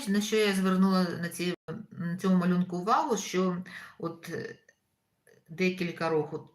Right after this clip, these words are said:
ця рука, ця рука, а, вона, от ще ця, от ця,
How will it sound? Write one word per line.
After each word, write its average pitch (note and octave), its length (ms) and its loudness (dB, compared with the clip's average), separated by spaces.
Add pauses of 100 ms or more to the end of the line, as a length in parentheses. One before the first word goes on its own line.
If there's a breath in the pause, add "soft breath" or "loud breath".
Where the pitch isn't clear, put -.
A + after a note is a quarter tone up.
ця A3 320 2
рука, G3+ 280 -2
ця F#3+ 300 0
рука, A#3 500 0 (380 loud breath)
а, D3+ 280 0
вона, F#3 680 2
от C#3 360 -8
ще C#3 280 -6
ця, D3 360 -12
от C3+ 320 -10
ця, A3+ 300 0